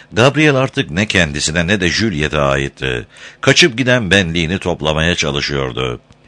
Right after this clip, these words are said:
Gözeneklerinden ter boşanmıştı.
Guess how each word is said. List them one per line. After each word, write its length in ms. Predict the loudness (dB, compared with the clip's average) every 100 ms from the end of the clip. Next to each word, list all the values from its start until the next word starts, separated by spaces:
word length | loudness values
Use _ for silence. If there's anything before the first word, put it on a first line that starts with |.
| -20 -20 -8
Gözeneklerinden 920 | -4 -2 -2 -2 0 -2 0 0 0
ter 300 | 2 4 4
boşanmıştı. 920 | 2 0 0 0 -2 -4 -4 -4 -6